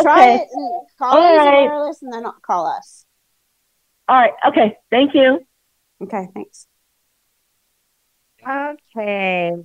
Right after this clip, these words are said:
Speaker 3: Belle Mills, you're up. And I see, oh, your first name's Juliana, I see. Um, anyways,
Speaker 1: That's
Speaker 3: you're
Speaker 1: such
Speaker 3: up.
Speaker 1: a nice name.
Speaker 3: That's a pretty name, Juliana
Speaker 1: Mm-hmm.
Speaker 3: Belle Mills. You have six hands up.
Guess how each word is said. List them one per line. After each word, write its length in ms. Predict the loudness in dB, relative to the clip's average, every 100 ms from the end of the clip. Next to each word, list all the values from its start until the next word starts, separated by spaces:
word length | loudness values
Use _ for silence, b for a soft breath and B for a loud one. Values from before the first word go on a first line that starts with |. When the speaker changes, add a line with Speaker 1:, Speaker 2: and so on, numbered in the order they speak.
| -18 -20 _ _ -6
Speaker 3:
Belle 460 | -2 0 0 -2 -4
Mills, 680 | -8 -8 -8 -6 -8 -10 -14
you're 380 | -10 -6 -6 -10 _ -10
up. 200 | -8 -10 _ _ _ _ _ _ _ _ _ _ _ _ _ _ _ _ _ _ _
And 140 | -10
I 140 | -8 -8
see, 460 | -10 -18 -14 -14 -14
oh, 120 | -14
your 280 | -10 -10 -10
first 300 | -10 -12 -10
name's 280 | -8 -8 -10 _ -12
Juliana, 680 | -8 -6 -6 -6 -6 -8 -10
I 120 | -14
see. 280 | -16 -16 -18 -20 _ _ _ _
Um, 320 | -4 -4 -2 -4
anyways, 320 | -2 -2 -2
Speaker 1:
That's 80 | -2
Speaker 3:
you're 180 | -2 0
Speaker 1:
such 40 | -2
Speaker 3:
up. 60 | -2
Speaker 1:
a 20 |
nice 180 | -6 -6
name. 300 | -10 -10 -12 _ _ _ _ -18
Speaker 3:
That's 200 | -18 -16
a 40 |
pretty 320 | -14 -12 -10
name, 260 | -10 -14 -16
Juliana 600 | -14 -10 -8 -2 0 0
Speaker 1:
Mm-hmm. 80 | 0
Speaker 3:
Belle 260 | 0 0 -2
Mills. 500 | -6 -10 -12 -16 _ b b _
You 100 | -10
have 100 | -10
six 280 | -14 -14 -12
hands 340 | -10 -10 -10
up. 120 | -12